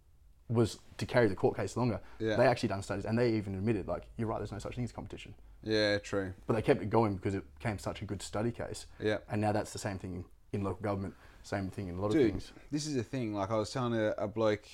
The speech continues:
Speaker 2: last night at the skate crew. So he came out and he's, like, day one.
Speaker 1: Yeah.
Speaker 2: He's, like, Gumby, Gumby.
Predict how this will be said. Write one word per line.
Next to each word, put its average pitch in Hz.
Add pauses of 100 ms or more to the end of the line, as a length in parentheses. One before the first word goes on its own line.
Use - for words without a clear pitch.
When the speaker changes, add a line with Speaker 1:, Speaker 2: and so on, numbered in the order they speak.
(100)
Speaker 2:
last 104
night 101
at 65
the 87
skate 104
crew. 85 (120)
So 95
he 110
came 101
out 95
and 90
he's, 107
like, 92 (420)
day 95
one. 85 (180)
Speaker 1:
Yeah. 107
Speaker 2:
He's, 104
like, 92
Gumby, 92
Gumby. 87